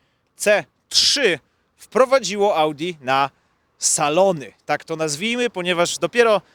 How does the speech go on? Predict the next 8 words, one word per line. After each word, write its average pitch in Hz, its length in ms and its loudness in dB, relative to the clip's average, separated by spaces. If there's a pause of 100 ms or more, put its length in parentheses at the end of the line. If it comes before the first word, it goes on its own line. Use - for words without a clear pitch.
(180)
sto 233 380 2
C 190 180 0
trzy 226 260 -2
było 214 280 0
w - 60 0
stanie 208 360 2
konkurować 170 760 -2 (300)
z 170 380 0